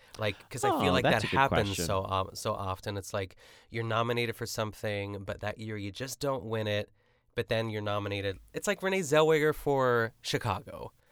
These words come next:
Speaker 1: It's like, she probably
Speaker 2: Right.
Speaker 1: should have won for that, but we'll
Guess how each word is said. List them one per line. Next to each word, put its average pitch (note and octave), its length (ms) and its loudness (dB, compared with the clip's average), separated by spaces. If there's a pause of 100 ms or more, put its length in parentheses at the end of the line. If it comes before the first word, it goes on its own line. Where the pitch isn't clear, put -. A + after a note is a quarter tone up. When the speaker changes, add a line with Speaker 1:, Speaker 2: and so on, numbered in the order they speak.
(120)
Speaker 1:
It's - 160 -4
like, G2+ 160 2
she G2 100 4
probably A#2 340 10
Speaker 2:
Right. - 20 4
Speaker 1:
should A#2+ 140 2
have E3 100 -2
won D#3 160 2
for C#3+ 180 -4
that, A#2 320 0 (640)
but A#2 80 -8
we'll A#2 80 -4